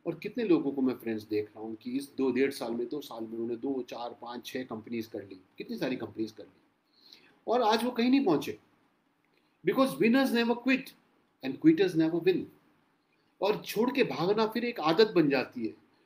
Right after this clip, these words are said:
कोई कार्य अगर हम बार-बार, बार-बार, बार-बार करते हैं, तो वो एक हैबिट बन जाती है। तो life is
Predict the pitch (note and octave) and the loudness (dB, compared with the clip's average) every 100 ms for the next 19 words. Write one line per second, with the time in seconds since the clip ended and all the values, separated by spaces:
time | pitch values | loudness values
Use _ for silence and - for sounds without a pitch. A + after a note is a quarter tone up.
0 | _ _ F3+ G#3+ - E3+ G3+ A3 F#3+ G3 | _ _ 4 4 4 0 2 0 0 0
1 | E3+ C3+ E3+ F3 F3+ D3 C#3+ D#3+ F3 D#3 | 0 0 2 2 0 0 -2 0 -2 0
2 | C#3+ D#3+ E3+ - D#3 E3 F3 B2 A#2 _ | -2 0 -4 -2 -2 2 2 2 -2 _
3 | _ _ - F#3+ G3 C#3+ E3 G#3 - C3 | _ _ 4 6 6 4 8 8 8 4
4 | E3 F#3 D3+ B2+ A#2+ A2 - _ _ _ | 6 6 4 2 0 -4 -10 _ _ _
5 | _ _ _ _ - G3 - _ C3+ - | _ _ _ _ -6 -6 -6 _ -20 -20
6 | _ _ - C#3 C#3 F#3 F#3+ F#3+ | _ _ -8 -2 2 2 0 -4